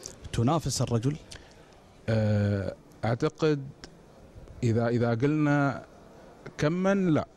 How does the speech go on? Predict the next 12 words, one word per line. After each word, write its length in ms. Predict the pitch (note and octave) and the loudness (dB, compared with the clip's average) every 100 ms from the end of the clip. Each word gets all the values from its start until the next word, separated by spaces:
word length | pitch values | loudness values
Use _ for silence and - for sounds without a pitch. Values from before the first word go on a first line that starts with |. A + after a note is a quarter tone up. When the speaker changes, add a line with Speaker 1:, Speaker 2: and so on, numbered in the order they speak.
| - - - | -20 -20 -4
Speaker 2:
لسه 300 | D3 B2 - | -2 0 -2
بدري. 360 | E2+ E2+ - E2 - - | -2 -2 -4 -8 -10 -8
Speaker 1:
مهم. 60 | - - - - - - | -6 -4 -8 -12 -20 -10
Speaker 2:
ال-، 1120 | - G#2 G2 F#2 F#2+ F#2 F#2 F2+ F2 E2+ D#2 C2+ - - - - - - | -2 2 4 4 2 2 0 -2 -4 -6 -8 -10 -14 -20 -20 -20 -18 -2
هناك 260 | B2 C#3 C3+ | 0 0 -2
في 200 | - B2 | -2 -4
كثير 540 | - - C#3+ D3+ C#3+ | -2 0 2 2 0
إعلاميات 520 | G#2+ A2 A2 A#2 A#2 | 0 2 2 2 0
خليجيات 580 | - A2 G2 A2 A#2 C3 - - | 0 0 0 0 2 0 -4 -6
متميزات، 840 | G2+ A#2 G#2+ G2 F#2+ E2+ F#2+ F2+ - - - - - - - | -4 0 2 2 2 0 0 -2 -6 -18 -18 -20 -20 -20 -6
ولكن 800 | F2+ A2 B2 B2 - B2+ A#2+ A2 - | -2 0 0 -2 -2 0 0 -2 -2
نحن 480 | A#2+ G#2+ A#2 A2+ G#2+ | -2 0 2 2 0